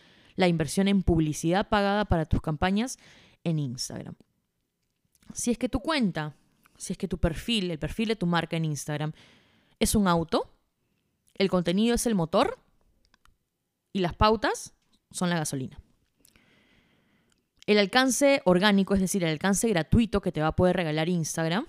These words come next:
es decir, gratuitamente Instagram te regala un porcentaje de personas a las cuales tú puedes llegar sin invertir ni un solo sol. Ese alcance es limitado, por supuesto. Si es que tú quieres llegar a más personas,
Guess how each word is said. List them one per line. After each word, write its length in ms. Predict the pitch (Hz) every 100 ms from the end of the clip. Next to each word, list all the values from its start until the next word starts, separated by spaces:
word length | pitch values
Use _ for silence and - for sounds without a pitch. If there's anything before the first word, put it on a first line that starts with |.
| -
es 100 | 165
decir, 320 | 170 175 156 - - _ _ 156
gratuitamente 560 | 165 190 208 214 240
Instagram 380 | 214 202 208 208
te 80 | 170
regala 260 | 156 170
un 60 | 190
porcentaje 760 | 190 180 156 175 165 - 202 - - - - -
de 120 | 180
personas 360 | - 185 190
a 20 | 170
las 120 | -
cuales 240 | 180 170
tú 80 | 180
puedes 200 | - 180
llegar 260 | 165 165 165
sin 120 | 180
invertir 300 | 160 - 175
ni 80 | 175
un 80 |
solo 180 | 160 165
sol. 240 | 156 131 - _ _ _ _ _ _ _ _ _
Ese 280 | 208 196 214
alcance 400 | 175 170 214 247
es 80 | 214
limitado, 420 | 180 156 151 135
por 140 | - -
supuesto. 420 | 151 123 - - _ _ _ _ _ _ _ _ _ _ -
Si 140 | 185
es 40 | -
que 80 |
tú 100 | 160
quieres 220 | - 220 180
llegar 180 | 165
a 60 | 160
más 140 | 196
personas, 640 | - 214 - 147 147 180